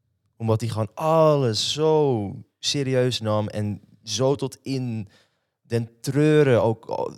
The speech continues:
doordacht en over nadacht en, en daarin doorging, dat op een gegeven moment we gewoon op de bank zaten, we waren met wat vrienden en, ehm, hij in huilen uitbarstte van,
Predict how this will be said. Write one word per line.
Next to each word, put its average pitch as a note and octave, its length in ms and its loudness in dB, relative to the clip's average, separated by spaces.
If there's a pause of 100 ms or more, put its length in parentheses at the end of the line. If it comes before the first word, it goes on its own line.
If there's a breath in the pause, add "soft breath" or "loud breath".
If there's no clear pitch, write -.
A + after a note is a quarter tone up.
(140)
doordacht A#2 600 2
en A2 100 -2
over G#2 240 -2
nadacht A2+ 720 2
en, G#2 240 -6
en F#2+ 320 -6
daarin G#2 300 -2
doorging, A2 680 -4 (840)
dat A#2+ 440 0
op B2 100 -8
een A2+ 60 0
gegeven C3 240 -2
moment B2+ 160 -4
we G#2 80 -8
gewoon G#2 220 -4
op G2+ 100 -8
de G#2+ 60 -8
bank A#2 260 -2
zaten, A2+ 360 -6
we G2+ 60 -12
waren F#2+ 280 -2
met F2+ 100 -8
wat - 160 -18
vrienden A#2+ 460 -4 (500)
en, G2+ 560 0
ehm, F#2+ 540 -2 (840)
hij A2 160 -2
in A2+ 60 -2
huilen G#2+ 300 -2
uitbarstte C3+ 540 -8
van, E2+ 260 -14